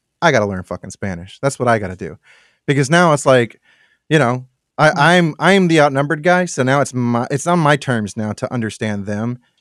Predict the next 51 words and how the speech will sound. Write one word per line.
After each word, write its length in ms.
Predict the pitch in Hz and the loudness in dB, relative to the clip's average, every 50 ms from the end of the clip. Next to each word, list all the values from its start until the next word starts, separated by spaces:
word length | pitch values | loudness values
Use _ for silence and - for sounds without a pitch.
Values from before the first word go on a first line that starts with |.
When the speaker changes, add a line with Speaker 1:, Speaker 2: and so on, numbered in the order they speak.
| _ _ _ _ - | _ _ _ _ -2
Speaker 1:
versus 380 | 123 120 - - 120 113 107 | -2 -2 0 -2 -6 -8 -6
the 100 | - 117 | -4 -4
other 200 | 110 110 107 117 | -2 -2 -2 0
way 120 | 113 123 123 | 0 0 0
around, 180 | 123 127 131 - | 2 0 0 0
'cause 100 | 143 127 | 2 2
they 140 | 180 262 269 | 4 2 2
can 100 | 240 160 | 2 -2
all 100 | 143 131 | -2 -2
talk 200 | - 135 117 - | -2 -2 -4 -4
to 60 | 214 | -6
Speaker 2:
Hmm. 40 | 104 101 | -10 -10
Speaker 1:
each 120 | - - | -8 -8
other, 300 | 101 92 92 104 135 143 - | -8 -8 -6 -8 -8 -8 -4
and 100 | 147 151 | -2 0
I 80 | 165 | 2
have 160 | 175 170 160 - | 2 2 0 0
two 140 | - 170 170 | -2 -2 0
other 120 | 160 - | 0 0
Speaker 2:
Well, 80 | - - | 2 2
and 80 | 175 | 2
Speaker 1:
people 120 | 254 254 339 | 2 4 4
here 80 | 392 403 | 4 4
Speaker 2:
that's 120 | - - 359 | 2 2 2
Speaker 1:
that 80 | 370 | 2
Speaker 2:
good 20 | 233 | 2
Speaker 1:
speak 80 | - 226 | 2 0
Speaker 2:
for 60 | 226 202 | 0 0
you, 60 | 180 | 2
man. 120 | 156 151 | 2 2
Speaker 1:
Spanish. 200 | - - - - | 0 0 -2 0
Speaker 2:
That's 220 | 214 226 240 240 - | -2 -2 -2 -2 -2
good 220 | - 311 349 - | -2 -2 -2 -2
for 220 | - - 233 202 | -4 -4 -2 -2
you. 220 | 170 151 135 143 - _ _ _ - | -2 -2 -4 -6 -12 _ _ _ -6
Good 160 | 185 277 - | -4 -4 -4
for 200 | - 214 208 180 | -4 -4 -4 -2
you 220 | 160 147 139 147 147 _ | -2 -4 -6 -8 -12 _
to 280 | - 175 165 156 165 190 | -8 -6 -4 -4 -4 -6
your 200 | 190 175 165 160 | -6 -6 -6 -4
brain 380 | 147 180 214 247 214 143 - - _ _ _ _ _ _ _ _ _ _ _ _ _ _ | -2 0 0 0 -2 -6 -10 -16 _ _ _ _ _ _ _ _ _ _ _ _ _ _
to 60 | 180 | -2
Speaker 1:
Mm-hmm. 340 | 175 160 151 135 123 131 131 | -2 -2 -2 -2 -4 -4 -4
Speaker 2:
learn 200 | 156 190 202 202 | -2 -2 -2 -2
a 40 | 190 | -2
new 140 | 185 196 196 | -2 -4 -2
language. 360 | 180 170 190 214 247 233 160 | -4 -4 -4 -6 -6 -6 -6
That's 180 | 175 202 196 - | -6 -6 -6 -8
one 120 | 247 247 220 | -8 -8 -8
of 80 | 180 | -6
the, 200 | 160 160 151 - | -8 -8 -10 -12